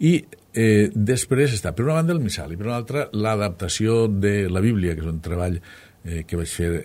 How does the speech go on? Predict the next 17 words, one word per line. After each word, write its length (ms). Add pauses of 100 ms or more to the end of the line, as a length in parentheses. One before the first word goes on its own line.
en 200
molta 280
passió, 400
en, 280
en, 180 (580)
en 180
molt 180
d'interès, 440
i 160
això 320 (480)
ja 200
és 260
de 1200
més 240
tard, 240
de 80
l'any 200